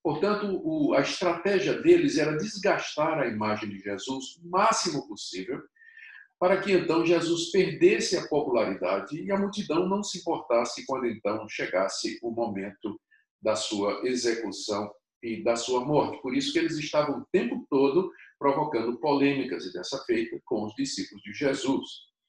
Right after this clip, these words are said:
Quando Jesus desce e os discípulos, eh, explicam para ele que eles não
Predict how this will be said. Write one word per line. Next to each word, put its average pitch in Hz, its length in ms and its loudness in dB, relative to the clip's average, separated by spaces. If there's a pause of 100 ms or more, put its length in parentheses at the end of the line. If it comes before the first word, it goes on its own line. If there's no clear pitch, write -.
(480)
Quando 285 240 4
Jesus 135 680 4
desce 131 600 0 (440)
e 123 260 0
os 131 140 2
discípulos, 135 880 0
eh, 104 100 -2
explicam - 540 0
para 98 200 0
ele 131 360 4
que 120 100 -2
eles 107 240 -2
não 101 260 -6